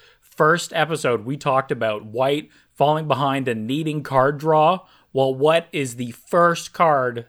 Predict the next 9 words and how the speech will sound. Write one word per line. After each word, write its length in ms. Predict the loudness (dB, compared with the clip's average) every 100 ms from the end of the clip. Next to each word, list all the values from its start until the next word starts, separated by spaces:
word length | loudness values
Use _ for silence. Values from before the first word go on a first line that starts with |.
| -4
that 220 | -4 -4
was 120 | -10
spoiled 600 | -8 0 0 0 -4 -8 _ _ -10
in 140 | -8
the 80 | -6
set? 340 | -6 -6 -8 _ _ _ _ _ _ _ _ -18
Mangara 760 | -8 -2 -2 0 2 4 4 2
the 80 | -2
Diplomat. 760 | 0 0 0 -8 -8 -12 -14